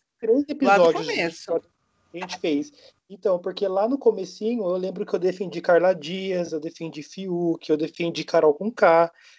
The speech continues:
Speaker 1: né, eu defendi Lumena. Então,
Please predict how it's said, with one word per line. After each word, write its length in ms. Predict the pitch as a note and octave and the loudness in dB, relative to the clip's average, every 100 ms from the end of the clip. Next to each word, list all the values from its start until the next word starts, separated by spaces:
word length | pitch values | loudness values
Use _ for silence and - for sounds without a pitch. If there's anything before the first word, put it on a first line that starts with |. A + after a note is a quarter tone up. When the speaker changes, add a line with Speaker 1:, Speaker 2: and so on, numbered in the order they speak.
| _ | _
Speaker 1:
né, 140 | E3+ | 6
eu 80 | E3+ | 6
defendi 400 | E3+ E3 E3 D#3 | 4 -6 -8 -6
Lumena. 720 | E3+ G#3 G3 F3 F3 F3 F3 F3+ _ _ _ _ | -4 -2 -2 2 2 2 0 -2 _ _ _ _
Então, 1120 | E3+ - - F3 F3 F3 F3 F3+ F3 E3+ E3 | -18 -10 2 4 6 4 0 -4 -8 -10 -14